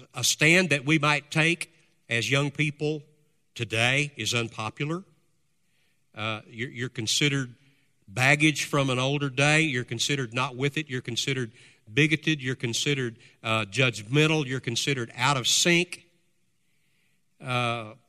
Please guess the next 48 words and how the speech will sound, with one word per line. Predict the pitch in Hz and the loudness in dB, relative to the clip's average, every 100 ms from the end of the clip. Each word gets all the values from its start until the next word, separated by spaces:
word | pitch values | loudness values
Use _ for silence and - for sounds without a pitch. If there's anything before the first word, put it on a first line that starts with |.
| _ - | _ -2
I | 131 | 2
love | 143 147 151 123 | 4 6 4 4
this | 139 | 0
phrase, | - 143 127 - | 0 0 0 0
a | |
new | 139 160 | 0 0
phrase. | - 156 135 110 120 - - - _ _ _ _ 117 107 - - - - | -2 -4 -4 -4 -10 -16 -20 -20 _ _ _ _ -20 -20 -20 -20 -20 -6
I'm | 123 127 | -4 0
old | 139 131 | 0 2
enough | 131 131 143 | 2 0 0
to | |
know | 135 156 | 2 4
it's | 131 - | 2 0
a | 123 | -2
new | 127 | -2
phrase. | - 123 113 104 | -4 -6 -4 -2
You | 147 135 | -2 -2
hear | 123 | -2
it | 120 | -2
all | 117 | -4
the | 110 | -2
time. | 143 135 - - - _ | -2 -2 -4 -16 -20 _
"You're | 139 160 | 2 4
on | 160 | 4
the | 123 | 0
wrong | 120 147 143 139 127 | 0 2 2 2 0
side | - 131 120 | 0 0 -2
of | 107 | -4
history." | 98 135 - - 117 95 - _ _ _ _ - | -4 -2 -2 -4 -12 -16 -20 _ _ _ _ -10
You | 113 | -8
hear, | 139 | -6
you | 113 113 | -6 0
heard | 147 131 | 0 0
that | 131 131 | -4 -4
lately? | 139 151 135 131 _ _ _ _ _ _ - | -6 -6 -10 -12 _ _ _ _ _ _ -6
You | 143 226 220 | 2 4 4
who | 214 | 4
believe | 165 180 196 180 139 | 2 4 6 4 2
certain | 185 151 139 | 0 0 0
things | 165 165 147 | 2 2 0
about | 151 151 151 | -2 -2 -2
marriage, | 151 131 110 127 | -2 -2 -2 -2
you | 202 190 | 0 0
who | |
believe | 170 170 160 | -2 -2 0
certain | - 175 151 | -2 -4 -4
things | 156 151 | -2 -2
about | 139 143 | -2 -2